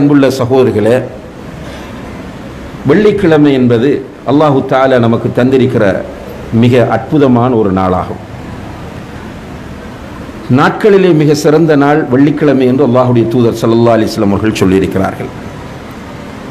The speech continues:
இந்த வெள்ளிக்கிழமையிலே அல்லாஹுடைய தூதரின் மீது அதிகமாக ஸலவாத்து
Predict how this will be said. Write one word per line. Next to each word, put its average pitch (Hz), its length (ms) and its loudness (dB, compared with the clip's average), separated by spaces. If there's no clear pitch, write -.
இந்த 156 120 4
வெள்ளிக்கிழமையிலே 190 760 4
அல்லாஹுடைய 165 380 2
தூதரின் 160 360 4
மீது 151 160 4
அதிகமாக 147 520 2
ஸலவாத்து 156 400 2